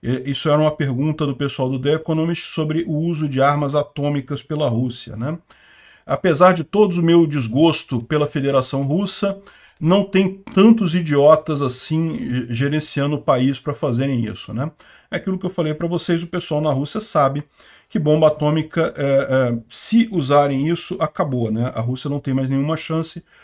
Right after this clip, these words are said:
nem de um futuro próximo. Por quê? Porque aí nem a China vai dar mais apoio pra eles.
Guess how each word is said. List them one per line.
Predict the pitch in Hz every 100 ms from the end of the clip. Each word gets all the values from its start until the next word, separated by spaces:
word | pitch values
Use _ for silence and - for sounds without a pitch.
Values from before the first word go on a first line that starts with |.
| _
nem | 143 156 180 190 139
de | 143
um | 170
futuro | - 175 - 156 165 160
próximo. | 131 - 139 131 - 110 107
Por | 113 165
quê? | - 120
Porque | 120 117
aí | 165 170
nem | 190
a | 190
China | - - 160 156 151 147 _ _ -
vai | 123 135
dar | 135
mais | 131 131 127
apoio | 135 - - 120 120
pra | 170 160
eles. | 165 156 -